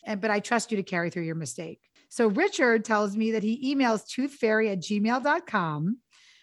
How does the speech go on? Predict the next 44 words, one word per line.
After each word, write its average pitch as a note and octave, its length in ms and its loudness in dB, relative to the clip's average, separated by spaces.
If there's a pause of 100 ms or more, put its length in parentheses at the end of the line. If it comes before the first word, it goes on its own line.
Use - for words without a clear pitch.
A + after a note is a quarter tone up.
(140)
which A3+ 280 2
creepily, B3 640 2
and G#3+ 100 2
thank A3+ 220 2
God A3 240 4
for G3+ 140 2
whoever G3+ 280 2
you A3+ 140 4
are G3 160 4
out F#3 160 -2
there, F#3 220 0
gets G3 240 -2
a B3+ 40 0
response A3 760 -2 (440)
from G#3+ 300 2
this C4+ 560 -2
account G3+ 640 -2
that G3+ 180 -6
says G#3 300 -2
that, G3+ 180 -2
"Oh, G#3 160 2
sorry, G3+ 400 2
I G3 60 2
didn't G3+ 180 -2
come G3+ 140 -2
to - 100 -8
your G3 80 -2
house F3+ 220 -2
last F#3 240 -4
night. F3+ 260 -4 (380)
We're G3+ 180 -2
backlogged G3+ 800 0
on G3+ 120 2
teeth A#3+ 220 0
retrieval." G#3 720 -2 (560)
And G#3+ 480 2 (140)
he G#3 120 -6
prints C4 320 -2
out A#3+ 200 0
the A3 200 -8
email F#3 560 -2
for G3 140 -4
his F3 220 -4
daughter, F#3 600 -2